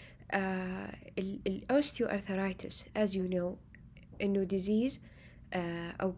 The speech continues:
condition أو process تصيب ال، ال joint. طيب، آه، عشان نفهم المرض بشكل كويس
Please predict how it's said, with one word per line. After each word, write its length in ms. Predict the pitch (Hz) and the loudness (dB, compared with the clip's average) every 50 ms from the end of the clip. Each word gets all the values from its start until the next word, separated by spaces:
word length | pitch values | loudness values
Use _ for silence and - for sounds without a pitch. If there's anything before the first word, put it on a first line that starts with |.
| - | -4
condition 760 | - 196 196 190 196 220 214 - - 214 208 208 214 214 - | -2 -2 0 4 4 4 4 4 4 4 4 4 2 0 0
أو 140 | - 170 165 - - | -2 -2 -2 -4 -8
process 460 | - - 185 - - - 214 214 220 220 - - - - - - - - - - - - | -6 -4 -2 0 2 4 4 4 2 2 -2 -2 -6 -12 -18 -18 -18 -18 -14 -14 -8 -4
تصيب 460 | - - - 214 214 214 214 202 202 | -4 0 4 4 6 6 4 4 2
ال، 380 | 190 180 185 180 180 175 175 180 | 2 2 2 0 -2 -2 -4 -4
ال 400 | 170 170 175 180 180 - 175 170 - | -4 -4 -4 -4 -4 -4 -4 0 0
joint. 440 | 190 170 156 - - - - - - - - - - | 0 0 0 -2 -6 -10 -16 -20 -20 -20 -20 -18 -8
طيب، 360 | - 185 185 175 185 202 233 - - - - - - - - - - - - - | -4 -4 -2 0 0 -2 -2 -4 -8 -18 -18 -18 -18 -18 -18 -18 -20 -16 -12 -6
آه، 800 | - 190 185 180 180 180 180 180 - - - - - - - - - - - - - - - - - - | -4 -2 -2 -2 -4 -4 -6 -6 -8 -8 -10 -12 -12 -14 -16 -16 -18 -20 -20 -20 -20 -20 -20 -14 -8 -6
عشان 380 | 190 190 - 233 226 220 220 | -4 -2 2 2 4 4 6
نفهم 400 | 226 247 233 - - - 190 190 | 4 4 2 0 -4 0 2 2
المرض 380 | 185 180 185 190 190 185 180 185 | 4 4 4 2 2 0 0 -2
بشكل 340 | 175 - - 196 - - 180 | -4 -4 -6 -4 -4 -6 -6
كويس 580 | - - - 190 190 185 185 185 180 - - | -6 -4 -2 0 0 2 0 0 -2 -4 -6